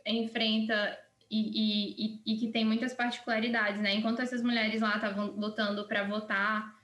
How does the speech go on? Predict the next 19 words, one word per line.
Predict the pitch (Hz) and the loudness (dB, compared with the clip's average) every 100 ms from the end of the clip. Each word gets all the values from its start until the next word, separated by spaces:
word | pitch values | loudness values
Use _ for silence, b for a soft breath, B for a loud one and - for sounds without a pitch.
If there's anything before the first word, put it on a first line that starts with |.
| _ | _
e, | - 208 - 220 | -6 -4 0 2
e | 202 | 2
as | 208 | 2
outras | 208 - 208 | 0 0 0
reivindicações | 214 220 214 - - - 202 - 214 220 208 | 2 2 2 0 -6 -8 -10 -4 -2 0 -2
que | - | 0
elas | 202 208 | 0 0
tavam | 214 202 220 | 0 0 0
fazendo, | 208 190 208 220 262 240 196 190 190 B B B _ _ | 0 0 0 2 2 2 0 -2 -10 B B B _ _
é, | 190 196 190 | -2 2 2
outras | 196 226 254 247 | 2 0 2 2
mulheres | 254 247 240 254 269 | 2 2 2 2 2
não, | 262 262 | 2 2
não, | 247 247 254 226 | 2 2 2 2
não | 240 247 | 0 2
tavam | 240 233 247 | 2 0 2
nem, | 240 247 285 294 294 277 240 | 2 2 2 2 2 0 0
acho | 240 - | -2 -4
que | - 247 247 233 226 - | -4 -2 -2 -4 -6 -12